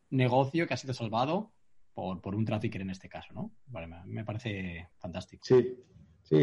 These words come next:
Speaker 2: digo, la verdad es que sí es un trabajo fuerte, o sea, porque cambiar,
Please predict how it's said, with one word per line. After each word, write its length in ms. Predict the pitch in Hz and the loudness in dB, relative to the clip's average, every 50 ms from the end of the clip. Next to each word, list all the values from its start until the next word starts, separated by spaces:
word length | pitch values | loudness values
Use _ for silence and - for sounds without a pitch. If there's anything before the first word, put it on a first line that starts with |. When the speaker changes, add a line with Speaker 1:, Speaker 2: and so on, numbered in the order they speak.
| 135 | 8
Speaker 2:
digo, 360 | - - 131 64 62 - - - - - | 10 8 8 8 8 6 4 2 -2 -2
la 140 | - - 117 | 2 6 8
verdad 160 | 117 127 139 | 8 8 8
es 40 | 143 | 8
que 100 | - 151 | 8 8
sí 80 | 139 143 | 10 10
es 100 | 135 139 | 10 10
un 100 | 143 - | 10 10
trabajo 640 | 127 123 123 123 123 135 127 113 101 - - - - - - - - _ _ _ _ _ _ _ _ _ _ - | 10 10 10 10 10 10 8 8 8 6 2 -2 -10 -16 -20 -20 -20 _ _ _ _ _ _ _ _ _ _ 2
fuerte, 420 | - 131 135 135 135 - - 104 104 | 6 8 10 10 8 8 6 6 6
o 80 | 104 | 6
sea, 240 | 101 104 117 113 110 | 6 6 6 6 6
porque 300 | - 110 - - 110 104 | 6 4 6 6 4 6
cambiar, 520 | - 117 113 120 135 135 139 147 - - | 8 8 10 12 10 10 10 6 4 -2